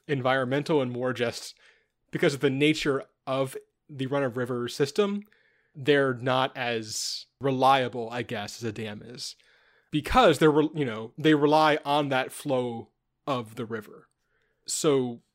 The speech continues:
with a dam, you have that reservoir that's gonna be full of water, even if you get into a reasonable drought situation. You don't have that with a run of river system. You know, it's just the river. So if the river dries up, or even just, just if it slows down,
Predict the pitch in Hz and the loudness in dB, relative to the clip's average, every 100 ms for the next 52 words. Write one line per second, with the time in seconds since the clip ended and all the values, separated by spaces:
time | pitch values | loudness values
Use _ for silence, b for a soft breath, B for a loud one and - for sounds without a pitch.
0 | _ - 175 - 147 139 131 110 127 123 | _ 0 2 2 2 2 0 -2 0 0
1 | 143 139 131 127 113 110 110 113 113 117 | 0 0 0 0 -4 -6 -6 -6 -4 -6
2 | - 131 120 107 113 110 107 110 107 _ | -6 -4 -4 -4 -6 -4 -4 -8 -12 _
3 | - 151 127 113 113 135 127 120 123 117 | -6 -6 -4 -8 -8 -8 -8 -14 -12 -10
4 | 107 110 107 _ 131 123 135 139 135 123 | -10 -10 -14 _ -16 -8 -6 -4 -4 -4
5 | 120 110 - 113 110 117 - - 110 107 | -6 -8 -10 -6 -6 -6 -10 -12 -12 -12
6 | 110 120 151 _ B B B 165 185 165 | -14 -18 -20 _ B B B 2 2 2
7 | 165 147 127 123 127 123 120 117 117 113 | 0 0 0 -2 -4 -2 -2 -4 -6 -8
8 | 107 113 - 101 - - 120 101 135 131 | -10 -12 -14 -20 -20 -16 -14 -12 -12 -10
9 | - 120 - - _ 139 120 110 113 107 | -6 -4 -6 -12 _ -8 -4 -4 -4 -8
10 | 85 - 110 110 127 117 117 - 110 110 | -12 -12 -12 -12 -14 -12 -12 -10 -8 -6
11 | 175 185 - B B B B 139 120 117 | -2 -2 -4 B B B B -2 -2 -6
12 | 104 - 131 - 110 - - 117 - 127 | -12 -10 -10 -10 -12 -12 -8 -8 -6 -2
13 | 123 123 110 104 | -2 -2 -4 -10